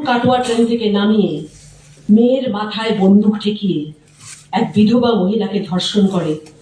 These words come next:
কয়েকজন দুষ্কৃতী। অভিযোগকারিণী ও তার মেয়ে তিনজনকে চিনিয়েও দেন। মুখ্যমন্ত্রী বলেছিলেন, সরকারকে অপদস্থ করার জন্য ধর্ষণের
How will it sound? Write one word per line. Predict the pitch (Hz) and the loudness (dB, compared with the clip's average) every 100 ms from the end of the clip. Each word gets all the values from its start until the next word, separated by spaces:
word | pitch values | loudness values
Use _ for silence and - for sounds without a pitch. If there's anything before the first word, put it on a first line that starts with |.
| - _ - | -20 _ -12
কয়েকজন | - 185 180 170 | 0 0 0 -4
দুষ্কৃতী। | 165 160 - 170 156 151 - _ _ _ _ _ _ _ - - | -4 -6 -8 -10 -12 -14 -16 _ _ _ _ _ _ _ -20 -6
অভিযোগকারিণী | 247 - - 339 320 311 320 311 | 0 2 2 -2 -6 -6 -2 -2
ও | 269 | -2
তার | 247 233 | -6 -6
মেয়ে | 226 233 - 170 - - - _ 294 | 0 2 0 -6 -12 -20 -20 _ -14
তিনজনকে | 302 330 320 | -8 -4 -4
চিনিয়েও | - 330 349 233 175 | -4 0 0 0 -4
দেন। | 151 147 170 - - - _ _ _ _ _ _ _ _ | -8 -10 -12 -16 -20 -20 _ _ _ _ _ _ _ _
মুখ্যমন্ত্রী | 226 254 415 381 403 | -2 0 0 0 2
বলেছিলেন, | 285 302 - 415 247 - 247 - - - - - | 2 0 -2 0 0 0 -8 -16 -20 -20 -20 -8
সরকারকে | - 285 311 349 359 359 320 | -2 0 0 -4 -4 -6 -4
অপদস্থ | 269 - 339 339 359 | -2 0 0 0 0
করার | 349 339 339 | 0 0 0
জন্য | 262 330 349 - | 0 0 -2 0
ধর্ষণের | 226 240 - 349 | 0 0 0 0